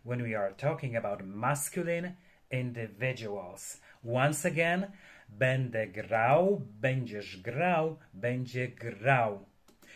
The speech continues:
Jutro będę grał w koszykówkę. Jutro będziesz grał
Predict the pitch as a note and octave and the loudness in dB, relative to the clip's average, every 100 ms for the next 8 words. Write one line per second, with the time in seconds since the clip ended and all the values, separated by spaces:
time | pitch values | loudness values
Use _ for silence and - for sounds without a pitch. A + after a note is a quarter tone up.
0 | - A2 A2+ A2 A2+ A2 E3 F#3 - G2+ | -16 -8 -6 -4 0 2 2 0 -10 -4
1 | G#2+ B2+ E3 B2 G2+ A2 B2 - - - | -2 0 0 2 0 -2 -6 -18 -18 -14
2 | - - C3+ - - - _ _ _ _ | -12 -4 -4 -4 -16 -18 _ _ _ _
3 | _ _ _ - - C#3+ A#2+ A#3 A#3 D3+ | _ _ _ -20 -18 -6 -2 0 4 4
4 | A2 - _ G#2+ C#3+ E3+ F3 F3+ F#3 - | 2 -2 _ 2 4 4 2 2 2 0
5 | - - A#2+ B2 A#2 B2+ C#3 E3 F#3 | -4 -8 -6 -2 2 4 4 2 0